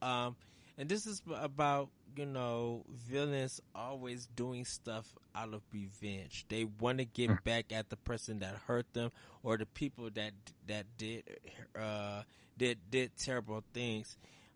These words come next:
Speaker 1: Um, do you think when villains get revenge, do you think it's justifiable? And why is it, like, always, sometimes for different stories and different mediums,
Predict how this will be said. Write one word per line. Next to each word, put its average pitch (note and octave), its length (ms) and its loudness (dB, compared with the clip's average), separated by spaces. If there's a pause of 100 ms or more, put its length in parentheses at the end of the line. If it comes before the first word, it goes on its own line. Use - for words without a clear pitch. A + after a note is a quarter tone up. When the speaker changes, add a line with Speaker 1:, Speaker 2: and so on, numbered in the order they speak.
(160)
Speaker 1:
Um, C3 380 0 (520)
do F3+ 80 8
you G#3+ 180 4
think G#3 320 0
when F3 220 2
villains D#3+ 560 0 (160)
get D3 260 4
revenge, C#3 840 -4 (200)
do C#3 100 -2
you D#3+ 140 0
think D#3 220 0
it's C3 100 0
justifiable? C3+ 1080 -2
And C3+ 260 2 (140)
why C#3+ 360 4
is C#3 200 -4
it, C#3 200 2 (200)
like, B2 320 -2 (120)
always, B2 720 4 (640)
sometimes G#3 640 2 (120)
for C#3+ 400 4
different C#3+ 380 -2
stories B2 580 0
and A#2+ 120 -6
different A#2+ 320 -4
mediums, A2 560 -2